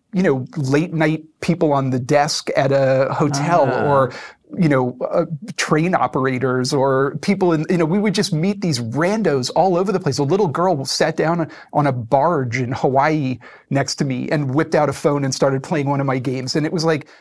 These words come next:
Speaker 1: that, that was when, when I really understood kind of the ubiquity of gaming in, in that human sense that you described.
Speaker 2: So we were going back and forth before recording here on sort of big takeaways from Gamecraft, and this is one of them. This feels like a huge beat to me.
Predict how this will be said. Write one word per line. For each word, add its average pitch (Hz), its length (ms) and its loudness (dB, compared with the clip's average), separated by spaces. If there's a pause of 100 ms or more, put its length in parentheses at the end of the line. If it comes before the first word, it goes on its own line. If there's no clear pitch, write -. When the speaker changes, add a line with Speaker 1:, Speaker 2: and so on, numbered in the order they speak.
Speaker 1:
that, 165 220 2
that 196 140 4
was 214 160 -2
when, 170 300 -2
when 165 180 -2
I 151 60 4
really 156 340 0
understood 135 640 -2
kind 139 260 -2
of 123 320 -4
the 147 180 -4
ubiquity 127 640 -2
of 120 100 -8
gaming 135 480 -4
in, 160 180 0
in 156 120 -2
that 135 180 -2
human 165 380 -2
sense 110 340 -6
that - 160 -6
you 147 140 -4
described. - 540 -10 (480)
Speaker 2:
So 147 300 0 (140)
we 147 120 0
were 151 60 2
going 143 220 2
back 127 180 2
and 123 100 0
forth 123 280 2
before 120 360 2
recording 113 460 0
here 107 220 0
on 98 100 -2
sort 104 180 -2
of 101 120 -6
big 156 240 0
takeaways 110 520 -2
from 98 320 -4
Gamecraft, 98 460 -2
and 110 100 -2
this 165 160 0
is 107 140 -4
one 107 140 0
of 85 80 -8
them. 80 140 -8
This 123 120 -4
feels 147 160 0
like 113 80 0
a 98 80 -2
huge 120 400 -4
beat 104 240 -6
to - 100 -8
me. 92 240 -6